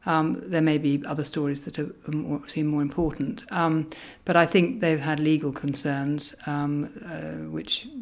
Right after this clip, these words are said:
I think are unjustified. Um, and also some people have, the B B C, I gather, feels that this, the M M R story is old news. I think this is new news. I think this is something that is important for us to understand. The study is fraudulent and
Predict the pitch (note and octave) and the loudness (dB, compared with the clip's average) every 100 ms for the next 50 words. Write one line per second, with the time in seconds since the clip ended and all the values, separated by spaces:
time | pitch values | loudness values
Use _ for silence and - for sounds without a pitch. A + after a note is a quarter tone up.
0 | - E3+ D3 D3+ C#3+ C#3+ C#3+ C#3+ D3+ - | -12 -10 -6 -4 -2 0 0 0 0 -4
1 | - - C3+ C3+ - - - - - - | -8 -8 -6 -6 -8 -16 -20 -20 -20 -6
2 | E3+ D#3 D3+ D3+ - D#3 D#3 D#3 - D3 | -2 0 0 -2 0 0 0 0 -2 -2
3 | D3 - - - - D3+ C#3+ D3+ C#3 D3 | -2 -4 -14 -8 -2 -2 -2 -4 -4 -4
4 | C#3 C#3 F3+ D#3+ D3 D3 D3+ D#3+ D3 D3 | -4 -6 -4 -4 0 -2 -2 -4 -2 -2
5 | C#3+ C#3+ - D3+ D3 C#3+ F3 D3 - - | -4 -4 -4 -2 -2 -4 -8 -8 -12 -10
6 | - D3 D3 C#3+ D3 - D3+ C#3+ C#3 C#3+ | -6 -2 -2 -2 -2 -4 -2 -2 -4 -8
7 | - _ _ _ - D#3+ D3 - - D3+ | -16 _ _ _ -4 -4 -4 -6 -4 -2
8 | C#3+ C#3+ D3 C3+ C3 B2+ - - - - | 0 2 2 2 2 -2 -6 -10 -16 -16
9 | - F#3+ G3+ F#3+ F3 - D3+ F3 F3+ C#3+ | 0 4 6 6 2 2 4 8 8 8
10 | C#3 D3 D#3 D#3 A#3+ - D#3+ D3 C#3+ - | 4 2 0 -4 -4 -2 -2 -2 -4 -10
11 | D#3 D#3+ D3 D3+ D3 D3+ C#3+ C#3 C#3 C3 | -6 -4 -2 -2 -2 -2 -2 -2 -4 -6
12 | D3+ - D3 - C#3+ C3+ - C#3 C#3 C#3 | -8 -6 -8 -6 -4 -4 -4 -6 -6 -8
13 | - D3 C#3 C3+ - C#3+ C3+ - D#3 C#3+ | -8 -6 -6 -8 -6 -6 -6 -6 -2 -2
14 | C#3 C3+ C3+ - C#3 C3+ C3+ | -2 -2 -2 -6 -6 -6 -6